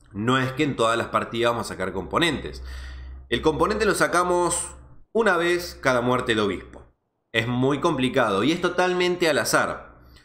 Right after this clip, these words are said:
Lo mismo que el componente que te va a tocar. Muchos decían, "No, el componente que te toca es el que te falta." No.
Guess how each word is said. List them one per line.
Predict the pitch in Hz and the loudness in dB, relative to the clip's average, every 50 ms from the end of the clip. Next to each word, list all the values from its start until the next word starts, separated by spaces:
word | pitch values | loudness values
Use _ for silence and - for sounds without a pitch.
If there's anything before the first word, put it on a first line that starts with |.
| _ _ _ - | _ _ _ -2
Lo | 117 123 143 147 | 0 2 2 2
mismo | 170 180 180 185 180 - - | 2 0 0 0 0 0 0
que | 156 165 170 - - - - | 0 0 0 -2 -6 -2 -2
el | 123 123 123 | -2 0 2
componente | 131 139 135 131 131 120 135 151 180 185 180 143 - 113 | 2 0 0 0 0 0 0 2 2 2 0 0 0 0
que | 110 101 | 0 2
te | - 98 | 0 0
va | 98 101 | 0 0
a | 95 | -2
tocar. | - 101 - 101 87 87 | -2 -4 -2 -2 -2 -2
Muchos | 98 143 180 180 190 175 | 0 0 0 2 2 2
decían, | 160 156 151 - 170 156 151 160 | 2 2 0 0 0 0 2 2
"No, | 190 180 147 | 2 2 0
el | 120 113 | 0 0
componente | 127 127 117 131 160 185 190 180 170 | -2 -2 0 0 0 0 0 0 0
que | 156 151 | -2 -2
te | 151 139 | -2 0
toca | 185 190 185 165 | 0 0 0 0
es | 170 170 - | -2 0 0
el | 180 151 | -2 0
que | 151 147 | 0 -2
te | 135 127 | -2 0
falta." | - 139 - 131 120 107 - - - 92 | 0 0 0 2 -2 -2 -2 -4 -8 -12
No. | 92 92 95 98 98 101 101 85 - - - | -10 -8 -6 -4 -2 -2 -2 -4 -4 -8 -20